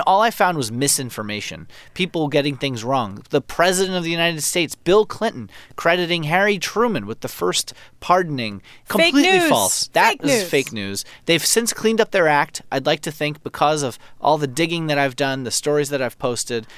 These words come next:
Speaker 1: The White House Historical Association has responded to my inquiries, and they've posted much better, more thorough history, so we've done something right here.
Speaker 2: In short, Domenico,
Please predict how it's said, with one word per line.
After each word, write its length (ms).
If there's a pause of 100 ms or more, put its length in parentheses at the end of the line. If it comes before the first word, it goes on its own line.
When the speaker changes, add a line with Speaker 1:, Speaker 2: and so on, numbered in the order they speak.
(160)
Speaker 1:
The 80
White 180
House 180
Historical 500
Association 680
has 260
responded 720 (220)
to 80
my 140
inquiries, 640 (200)
and 100
they've 180
posted 500 (220)
much 480 (200)
better, 560
more 200
thorough 760 (380)
history, 560
so 220
we've 180
done 280
something 520
right 240
here. 240 (240)
Speaker 2:
In 220
short, 380
Domenico, 560